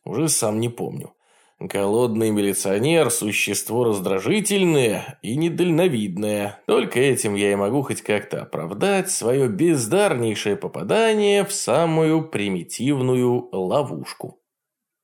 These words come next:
«Туда!» Мне ударило в голову резко повернуть налево в лабиринте ходов и коридоров. «Почему туда? Там чем-то вкусным пахнет».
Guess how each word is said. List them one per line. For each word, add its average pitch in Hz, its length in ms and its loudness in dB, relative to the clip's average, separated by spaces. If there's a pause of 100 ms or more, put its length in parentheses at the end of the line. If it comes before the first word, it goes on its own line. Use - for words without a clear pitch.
«Туда!» 185 600 4 (140)
Мне 160 260 2
ударило 160 520 4
в 113 100 0
голову 143 400 4
резко 139 380 2
повернуть 135 580 0
налево 127 520 4
в 101 80 -6
лабиринте 110 560 -2
ходов 113 380 0
и 107 60 -2
коридоров. 123 600 -2 (240)
«Почему 226 440 -2
туда? 107 380 -4 (240)
Там 107 200 -2
чем-то 107 260 -4
вкусным 117 500 -4
пахнет». - 500 -6